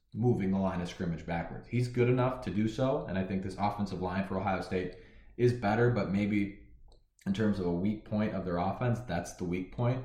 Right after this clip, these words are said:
So if Keanu Benton can just come in there and eat and, and push that line of scrimmage consistently back, it should open things up for everybody else. So you might not see a huge stats game from him,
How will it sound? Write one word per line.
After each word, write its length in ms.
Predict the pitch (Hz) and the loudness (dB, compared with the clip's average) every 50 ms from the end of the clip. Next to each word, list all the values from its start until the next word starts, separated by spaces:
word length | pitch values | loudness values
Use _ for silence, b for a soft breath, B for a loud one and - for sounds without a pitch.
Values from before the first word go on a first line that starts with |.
| - - | -10 -14
So 400 | - - - 101 90 87 85 - B B B B B B B - - | -12 -6 -2 -2 0 0 -2 -4 B B B B B B B -8 -4
if 180 | 110 120 - | -4 -4 -2
Keanu 340 | - - 123 117 113 104 98 | 0 2 2 4 4 2 2
Benton 300 | 98 104 101 98 110 104 | 0 0 0 0 -2 -2
can 180 | - 104 87 87 | -2 -2 -2 -2
just 200 | 95 92 - - | -2 -4 -4 -2
come 180 | 101 98 98 | 0 2 2
in 140 | 95 95 95 | 4 4 4
there 180 | 92 92 92 90 | 2 2 0 0
and 180 | 87 85 - - - | -2 -4 -4 -4 0
eat 400 | 101 107 113 120 123 - - - 90 | 2 2 2 2 0 -4 -8 -8 -8
and, 300 | 92 90 90 85 82 - | -6 -4 -2 -4 -4 -4
and 200 | - 82 85 - | -4 -4 -4 -4
push 240 | - - 123 117 - | -2 -2 -2 -2 0
that 180 | - 113 101 85 | 0 -2 0 0
line 160 | 101 104 98 | 0 0 -2
of 80 | 95 95 | -2 -4
scrimmage 380 | - - 101 98 104 - - | -4 -4 -2 -2 -2 -4 -6
consistently 540 | - 104 - - 110 104 - - 92 90 87 | -10 -10 -8 -6 -8 -6 -6 -4 -4 -4 -4
back, 500 | 82 90 95 107 123 123 - - B B B B B B | -2 0 0 2 2 0 0 -4 B B B B B B
it 120 | - 95 | -8 -4
should 180 | - - 107 95 | -2 0 0 0
open 300 | - 92 95 85 95 85 | 0 0 0 -2 -2 -2
things 240 | 92 90 90 87 90 | -2 -2 -2 -2 -2
up 260 | 90 87 - - - | -2 -4 -4 -4 -4
for 100 | 92 87 | -2 -2
everybody 420 | 85 85 90 85 85 87 87 85 | 0 0 -2 -2 -2 -2 -2 -2
else. 220 | 80 78 76 76 - | -2 -4 -6 -6 -4
So 80 | 104 | 0
you 120 | 107 117 123 | 0 2 2
might 260 | 123 120 123 131 131 | 2 2 2 2 2
not 240 | 120 123 98 - - | 2 2 0 0 -4
see 440 | - - - 113 107 107 107 101 - | -8 -6 0 2 4 4 4 2 2
a 120 | 90 90 | -2 -4
huge 400 | 87 - 113 110 104 98 92 - | -4 0 0 2 2 2 0 -2
stats 640 | - - - - - 95 92 98 107 - - - | -8 -12 -12 -8 -4 -2 0 0 0 -2 -4 -4
game 280 | - 117 117 120 120 120 | -2 0 2 2 2 2
from 220 | - 120 113 110 | 2 2 2 2
him, 280 | 117 120 123 127 127 B | 4 4 2 2 0 B